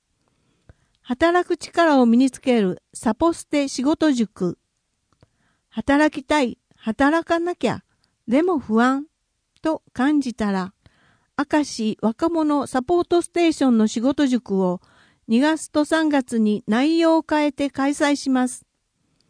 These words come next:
関心のある人はぜひご参加ください。一、家族セミナー。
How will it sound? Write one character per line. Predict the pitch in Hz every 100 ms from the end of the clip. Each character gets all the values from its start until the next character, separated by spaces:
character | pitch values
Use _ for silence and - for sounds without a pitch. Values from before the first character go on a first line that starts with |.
| _ _ _ _ _ _
関 | - 277 339
心 | 370 359
の | 349 349
あ |
る | 320
人 | 294 - 269
は | 220 185 -
ぜ | 214 359
ひ | 311 240
ご | - 214
参 | 311 320 277
加 | 208
く | 190
だ | 196 202
さ | 208
い。 | 185 - _ _ _ _ _ _ _ _ _ _ _ _ -
一、 | 214 - 277 - _ -
家 | 220
族 | 285 -
セ | 330 320
ミ | 269 220
ナ | 180 170 185 _ _ _ _ _ _
ー。 | _